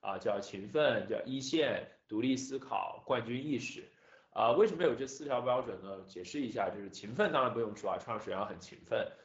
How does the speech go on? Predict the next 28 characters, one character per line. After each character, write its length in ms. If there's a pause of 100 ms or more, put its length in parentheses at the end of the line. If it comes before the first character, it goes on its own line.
(100)
啊， 140
第 120
二 140
条 160
叫 160
一 120
线 260 (160)
啊， 260
就 120
是 260 (100)
我 120
自 140
己 100
经 160
常 180
跟 140
Monica 240
交 180
流， 180
我 80
说 280 (340)
我 260
亏 260
的 100
大 240
钱 380
都 140
是 180